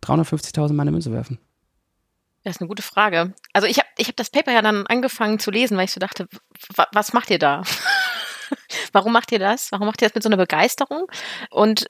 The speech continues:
Speaker 2: hab dann tatsächlich eine Sache erfahren, von der ich vorher noch nicht wusste. Also wa-,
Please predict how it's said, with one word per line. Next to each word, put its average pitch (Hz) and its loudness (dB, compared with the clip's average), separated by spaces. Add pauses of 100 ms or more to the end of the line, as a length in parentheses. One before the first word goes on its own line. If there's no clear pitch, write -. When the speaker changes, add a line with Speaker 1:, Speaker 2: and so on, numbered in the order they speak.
Speaker 2:
hab 214 0
dann 262 2
tatsächlich 254 0
eine 240 4
Sache 214 2
erfahren, 214 0
von 208 -2
der 196 -2
ich 202 -6
vorher 208 0
noch 202 -4
nicht - -8
wusste. 294 -4 (160)
Also 180 -2
wa-, - -2